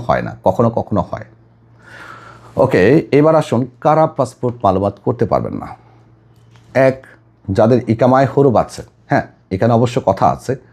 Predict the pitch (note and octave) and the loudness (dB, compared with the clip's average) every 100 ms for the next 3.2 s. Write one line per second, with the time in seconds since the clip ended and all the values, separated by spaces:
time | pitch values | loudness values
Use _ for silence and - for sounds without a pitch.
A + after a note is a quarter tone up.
0 | _ - G#2 A2+ E3+ F3 E3+ C3+ C#3 D#3 | _ -4 0 2 2 2 4 2 0 -2
1 | C3+ D#3+ - C#3 B2+ - D#3+ C#3+ F#2+ A2+ | 0 0 0 0 0 0 2 2 2 2
2 | C#3 C3 C#3+ C#3 - A#2+ A#2+ A2+ - B2 | 2 2 2 2 -2 -4 -2 -4 0 -2
3 | A#2+ | -2